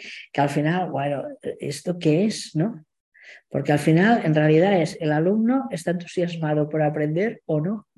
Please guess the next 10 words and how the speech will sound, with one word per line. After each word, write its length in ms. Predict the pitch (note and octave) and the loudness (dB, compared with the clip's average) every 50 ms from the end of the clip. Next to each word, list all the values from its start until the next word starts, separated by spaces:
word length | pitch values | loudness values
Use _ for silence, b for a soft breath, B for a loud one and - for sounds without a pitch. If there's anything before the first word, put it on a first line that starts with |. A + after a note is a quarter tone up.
| _ _ _ _ _ _ b b b b b | _ _ _ _ _ _ b b b b b
Este 220 | b F3 D#3+ - G#3 | b -8 -4 -2 0
es 80 | G3 | 2
el 100 | G3+ F#3 | 2 2
final, 520 | - - D#3+ D3+ D3+ E3+ F#3 F#3 F3+ F3 F3 - | 2 2 0 0 2 2 2 0 -2 -4 -6 -12
o 40 | _ _ | _ _
sea, 220 | - - - D3+ D3+ | -14 -8 -4 -4 -4
¿sabe 320 | D3+ - G3 G#3 G#3 G#3+ G#3 | -2 -2 0 2 2 4 2
o 60 | G3 | 2
no 140 | F3 E3+ D#3+ | 0 -2 -4
sabe? 560 | - - D#3 D3 C#3+ C#3 C#3 C#3 D3 D3+ | -6 -6 -6 -6 -6 -4 -4 -6 -8 -10